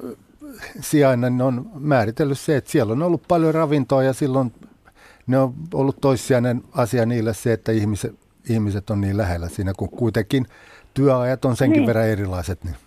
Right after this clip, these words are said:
Speaker 2: Tuossa on tuommoisia pakettipeltoja.
Speaker 1: Oikein hyviä
Speaker 2: Niin,
Speaker 1: ympäristö-
Speaker 2: sitä mä ajateltiin, että kun on pakettipellot, että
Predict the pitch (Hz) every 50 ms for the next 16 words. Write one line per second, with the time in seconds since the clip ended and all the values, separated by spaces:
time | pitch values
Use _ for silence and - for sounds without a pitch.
0 | _ - 320 330 269 233 - - 254 240 226 - 302 320 320 311 277 240 - 262
1 | 247 240 - - 254 247 - 254 220 202 - - 226 208 - - 233 220 208 190
2 | 175 - - 202 180 175 180 165 135 131 143 127 - 139 127 110 104 110 101 101
3 | 104 98 95 98 95 - _ _ _ - _ _ - - _ - - 339 381 392
4 | 339 262 240 233 - - 381 370 - - 277 240 233 277 311 285 294 294 262 220
5 | 214 190 180 - - 202 196 190 185 - - 208 180 - _ _ _ _ _ _
6 | _ - 254 226 214 214 202 - 233 208 - 208 190 175 - - - - 202 196
7 | 196 190 175 170 165 - _ - -